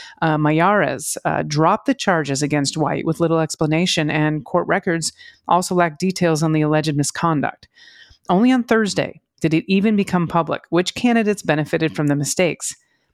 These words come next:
Olson said Thursday that he was restricted from being more forthcoming about the errors while the criminal case was being litigated. Now, in a phone interview, Olson said the majority of errors occurred in so-called, quote, "split precincts,"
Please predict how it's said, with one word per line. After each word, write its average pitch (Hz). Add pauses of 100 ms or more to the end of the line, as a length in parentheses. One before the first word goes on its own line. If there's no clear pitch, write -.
(160)
Olson 190
said 143
Thursday 190
that 139
he 165
was 160
restricted 151
from 160
being 156
more 165
forthcoming 233
about 151
the -
errors 147
while 147
the 151
criminal 160
case 139
was 151
being 156
litigated. 180 (760)
Now, 175
in 190
a -
phone 262
interview, 160
Olson 226
said 226
the 202
majority 170
of 147
errors 151
occurred 185
in 160
so-called, 156
quote, 160
"split -
precincts," -